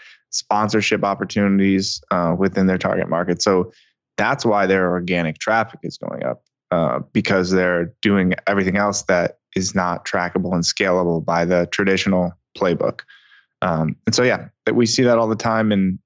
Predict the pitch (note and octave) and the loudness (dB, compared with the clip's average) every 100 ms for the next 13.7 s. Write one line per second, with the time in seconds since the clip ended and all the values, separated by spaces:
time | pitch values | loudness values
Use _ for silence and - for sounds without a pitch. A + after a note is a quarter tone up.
0 | - F#2 F2 - - G#2 G2+ F2+ F2+ F#2 | -4 0 2 0 0 2 2 2 2 2
1 | G2 G2 F#2+ G2 - F#2+ G2 F#2+ F2 F2+ | 2 0 0 -2 0 0 2 2 2 0
2 | - - - F2+ - - F2+ F2+ - _ | -2 -8 -6 -6 -4 -2 0 0 -4 _
3 | _ _ F2 D#2+ F#2+ F2+ E2 - _ - | _ _ -10 -4 0 0 0 -4 _ -2
4 | G2+ - - F#2 F#2+ F#2 F#2+ E2+ F2+ - | -2 -2 0 0 0 0 0 2 0 -2
5 | _ - - _ _ A#2+ A#2 A2+ G2+ G#2 | _ -20 -20 _ _ 2 4 6 6 4
6 | A#2 A#2 A2+ - G#2 - G#2+ A2+ A#2 A#2 | 4 4 0 -4 -4 2 4 4 4 4
7 | G2 F2+ F2+ F2 B2 - _ F#2 F#2+ G2+ | 4 2 2 2 0 -2 _ -4 0 2
8 | G2 - G2+ G#2+ - - F#2+ G2 F#2+ F2 | 0 -2 -4 -4 -10 -4 -4 -2 -2 -2
9 | F2+ F#2+ F2+ F#2 - F#2+ F#2+ F#2 F#2+ - | -2 0 2 0 -2 -2 2 2 0 -4
10 | _ _ _ _ - G#2 G#2 F2+ F#2 G2 | _ _ _ _ -2 0 2 2 2 2
11 | G2 F2 F2 E2 F#2+ A2 G2+ - F#2 E2 | 2 2 2 0 2 0 0 -4 -2 0
12 | F2+ F2 F#2 - E2+ - _ G#2+ F#2+ F2+ | 2 0 0 0 0 -2 _ 0 2 2
13 | G2 F#2+ G2 F#2 F#2+ F#2 | 2 0 -2 0 0 0